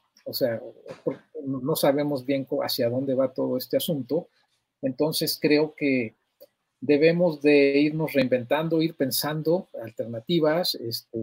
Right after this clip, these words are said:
y bueno, finalmente, pues las normas las van a dictar quienes hacen esto, ¿no? Este, y, y bueno, no va a haber más que acoplarse, y, y dentro de ese acoplamiento,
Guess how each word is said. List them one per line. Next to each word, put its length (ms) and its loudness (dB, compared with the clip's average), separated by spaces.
y 100 -8
bueno, 280 0
finalmente, 800 0
pues 140 2
las 180 4
normas 380 2
las 160 0
van 180 -2
a 60 0
dictar 460 -2
quienes 360 0
hacen 280 -2
esto, 420 -6
¿no? 140 -12
Este, 560 -12
y, 260 -10
y 40 -4
bueno, 460 2
no 200 4
va 120 6
a 20 8
haber 200 6
más 240 -2
que 100 4
acoplarse, 840 0
y, 380 -6
y 100 -2
dentro 340 2
de 80 4
ese 160 4
acoplamiento, 1040 0